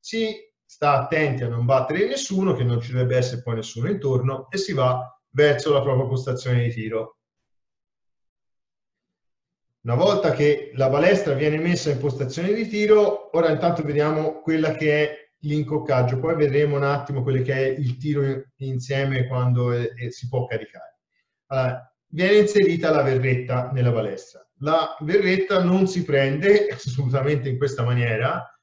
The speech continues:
questo è un errore ricorrente, prendere la verretta per la punta per, e poi inserirla all'interno della cocca, sempre per il solito motivo.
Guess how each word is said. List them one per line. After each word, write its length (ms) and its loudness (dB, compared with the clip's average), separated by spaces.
questo 300 -2
è 20 2
un 220 2
errore 640 2
ricorrente, 760 -4
prendere 340 -4
la 140 -2
verretta 440 -2
per 200 -2
la 120 -2
punta 720 -4
per, 320 -4
e 220 -4
poi 180 0
inserirla 760 0
all'interno 580 -2
della 160 -2
cocca, 380 0
sempre 380 -6
per 140 -6
il 100 -6
solito 320 -2
motivo. 520 -4